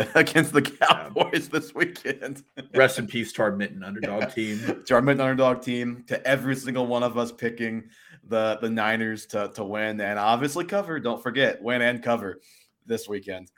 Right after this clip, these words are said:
Speaker 2: Win and cover.
Speaker 1: Win
Speaker 2: That's
Speaker 1: and
Speaker 2: the theme
Speaker 1: cover.
Speaker 2: of this week.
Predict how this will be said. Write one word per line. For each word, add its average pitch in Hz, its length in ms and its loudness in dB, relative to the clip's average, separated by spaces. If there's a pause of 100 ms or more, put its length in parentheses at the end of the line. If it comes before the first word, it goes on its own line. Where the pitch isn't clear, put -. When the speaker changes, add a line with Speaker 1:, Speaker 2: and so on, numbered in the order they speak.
(120)
Speaker 2:
Win 107 340 -4
and 98 340 -8
cover. 92 420 -10
Speaker 1:
Win 107 220 0
Speaker 2:
That's - 20 0
Speaker 1:
and 117 340 0
Speaker 2:
the - 40 -16
theme 139 320 4
Speaker 1:
cover. 127 100 2
Speaker 2:
of 104 140 -4
this 113 260 -2
week. 98 400 -12